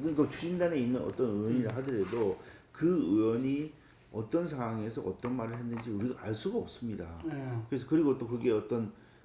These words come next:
Speaker 1: 다른 생각이 있는데 그걸 말하기 위해서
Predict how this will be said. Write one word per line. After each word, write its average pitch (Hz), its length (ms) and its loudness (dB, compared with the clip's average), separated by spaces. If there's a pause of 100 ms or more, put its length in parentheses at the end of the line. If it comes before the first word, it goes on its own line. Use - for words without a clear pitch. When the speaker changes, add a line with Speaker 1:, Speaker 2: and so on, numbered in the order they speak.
(180)
Speaker 1:
다른 190 680 2
생각이 139 580 -4
있는데 104 420 -2
그걸 123 520 2 (340)
말하기 120 540 -2
위해서 98 400 -4